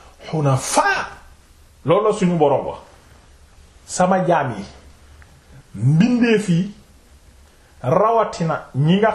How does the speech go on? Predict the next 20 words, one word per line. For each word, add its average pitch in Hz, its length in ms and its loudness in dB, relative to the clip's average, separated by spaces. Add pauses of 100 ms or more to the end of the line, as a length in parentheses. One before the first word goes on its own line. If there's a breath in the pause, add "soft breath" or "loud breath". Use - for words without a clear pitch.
xam 202 180 0
ne 185 120 2
ñoom 190 240 2
laa 185 220 0
responsabilisé 175 1200 2
muy 175 220 4
nit 202 220 4
ak 165 220 0
jinne, 185 360 4
digaluñ 214 640 4
leen. 110 220 0 (1080)
Illaa 277 640 2
lu 247 220 2
dul 254 240 2
liya'budu 214 920 2
llaaha, 196 320 2
ñu 196 300 -2
jaamu 233 440 2
Buur 226 300 -4
Yàlla 240 460 -4